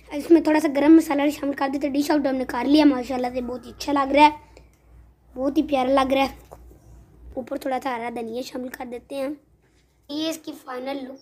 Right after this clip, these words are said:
है, तो बहुत ही अच्छा लग रहा है और बहुत ही खुशबू है, बहुत प्यारा लग रहा है, बहुत ही प्यारी खुशबू आ रही है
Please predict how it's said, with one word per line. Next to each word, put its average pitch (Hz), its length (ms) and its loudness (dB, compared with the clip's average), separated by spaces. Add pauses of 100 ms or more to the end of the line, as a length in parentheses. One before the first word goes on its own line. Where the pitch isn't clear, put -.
है, 311 80 -12
तो 285 120 -18
बहुत 254 320 -18
ही 285 40 -20
अच्छा - 220 -18
लग 262 220 -8
रहा 269 120 -6
है 262 60 -6
और 254 80 -14
बहुत 240 240 -20
ही 277 60 -16
खुशबू 269 520 -16
है, 269 80 -10
बहुत 247 200 -16 (120)
प्यारा 247 220 -12
लग 254 200 -6
रहा 262 100 -10
है, 254 80 -14 (400)
बहुत 277 140 -14
ही 285 80 -16
प्यारी 269 280 -10
खुशबू 269 440 -12
आ 247 160 -2
रही 247 240 -12
है 233 100 -12